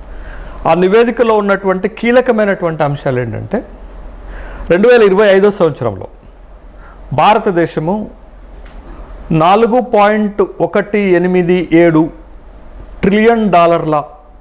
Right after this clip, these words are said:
జీడీపీ తోటి జపాన్ని వెనుకకు నెట్టి ప్రపంచంలో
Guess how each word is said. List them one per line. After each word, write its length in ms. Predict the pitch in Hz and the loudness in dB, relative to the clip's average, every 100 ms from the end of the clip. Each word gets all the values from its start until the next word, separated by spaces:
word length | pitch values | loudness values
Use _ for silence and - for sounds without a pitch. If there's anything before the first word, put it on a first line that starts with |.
| - - - - - - - - - - - - - - | -20 -20 -20 -20 -20 -20 -20 -20 -20 -20 -20 -20 -8 -4
జీడీపీ 460 | 117 214 202 208 165 | 0 0 0 -2 -2
తోటి 360 | 135 113 - - - - - - - - - - - - - - 131 113 | -2 -2 -6 -10 -20 -20 -20 -18 -18 -12 -10 -10 -12 -12 -8 -2 0 2
జపాన్ని 560 | 180 180 240 277 269 | 0 2 2 4 2
వెనుకకు 460 | 247 208 214 254 220 | 2 0 0 -2 -2
నెట్టి 320 | 143 101 - - - - - - - - - - - - - - - - - | -4 -4 -10 -18 -20 -20 -20 -20 -20 -20 -20 -18 -18 -16 -16 -16 -14 -14 -2
ప్రపంచంలో 760 | 190 196 233 - 226 202 208 | 0 0 -2 -2 0 2 0